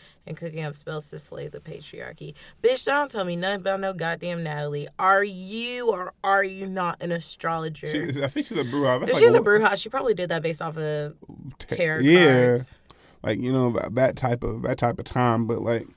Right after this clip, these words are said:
Speaker 2: that's kind of what my fear was. My fe-, and, and, like, my Capricorn one described me perfectly 'cause it's like, look, nigga, like, I,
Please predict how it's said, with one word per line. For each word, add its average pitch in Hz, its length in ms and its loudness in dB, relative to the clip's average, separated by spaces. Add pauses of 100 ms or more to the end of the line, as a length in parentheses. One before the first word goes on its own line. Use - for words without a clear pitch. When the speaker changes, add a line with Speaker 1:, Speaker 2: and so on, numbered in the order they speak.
(840)
Speaker 2:
that's 135 400 2
kind 180 260 2
of 170 80 2
what 175 180 -2
my 165 140 -8
fear 175 240 -6
was. 143 260 -8
My 135 160 -10
fe-, - 160 -14
and, 135 280 0
and, 131 180 0
like, 127 160 2
my 127 160 0
Capricorn 143 500 -2
one 131 120 0
described 135 320 -2
me 131 60 0
perfectly 135 520 -2
'cause 123 180 -10
it's 123 120 -10
like, 120 180 -6
look, 131 260 -6
nigga, 120 320 -6
like, 113 320 -8 (880)
I, - 180 -2